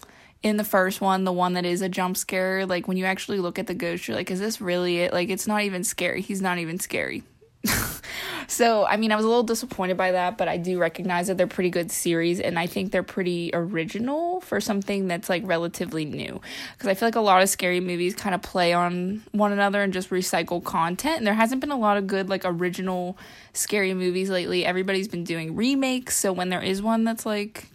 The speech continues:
kinda new, I'm like, "Yes, this is good." <laughs> Um, so we have that. The, the whole series I would ra-, rank as, you know, number seven.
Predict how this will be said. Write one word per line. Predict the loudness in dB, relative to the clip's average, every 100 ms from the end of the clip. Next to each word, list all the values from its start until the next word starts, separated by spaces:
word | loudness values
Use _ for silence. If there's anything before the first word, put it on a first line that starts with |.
| _
kinda | -8 -4 -2 -2
new, | -2 -2 0 0 0
I'm | 0 0 -4
like, | -6 -8 -6
"Yes, | -6 -6
this | -6 -4
is | -4
good." | -6 -8 -4 2 2 4 -2 -4 -8 -14
<laughs> | -16 -18 -20 -4 2
Um, | 4 2
so | 0
we | 0
have | 2
that. | 4 2 -2 -20 -20 -20 -20 -20 -20 -20 -20 -4 -4 -2
The, | 2 4 6
the | 4 2
whole | 2
series | 2 2 2 2 2
I | 0
would | 2
ra-, | -2 -2
rank | -2 -2 -2
as, | -4 -6 -2
you | -2
know, | -2
number | -2 -2 -4
seven. | -4 -6 -8